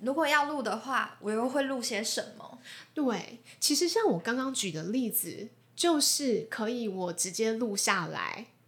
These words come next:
Speaker 2: 然后给自己听。其实像我们现在录 Podcast，就是一种录下来的过程哦。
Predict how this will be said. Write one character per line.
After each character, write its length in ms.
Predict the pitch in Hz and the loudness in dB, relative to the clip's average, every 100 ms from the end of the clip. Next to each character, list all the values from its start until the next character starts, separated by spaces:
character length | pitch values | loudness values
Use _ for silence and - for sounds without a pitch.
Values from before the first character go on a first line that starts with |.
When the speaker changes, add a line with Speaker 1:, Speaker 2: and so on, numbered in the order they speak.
| _ - | _ -2
Speaker 2:
然 120 | 190 | 0
后 140 | 240 | 0
给 180 | 226 175 | 0 -2
自 140 | - | 0
己 220 | 202 190 - | 0 -2 -4
听。 380 | - 165 - 233 - - | -6 -6 -6 -14 -18 -6
其 140 | - 262 | 2 4
实 60 | |
像 180 | 262 311 | 6 6
我 60 | 202 | 4
们 100 | 185 | 2
现 120 | 240 | 0
在 60 | |
录 180 | 226 226 | 2 0
Podcast， 500 | - 196 196 226 175 | 0 0 0 -2 -2
就 100 | 247 | -2
是 120 | 233 | 0
一 80 | 240 | 0
种 220 | 214 165 | 0 -2
录 160 | 185 202 | -2 0
下 220 | 202 185 | 2 2
来 80 | 165 | 2
的 120 | 165 | -4
过 300 | 165 208 185 | 0 2 4
程 400 | 185 - 151 156 | 4 2 -2 -6
哦。 300 | 156 156 - | -2 -2 -2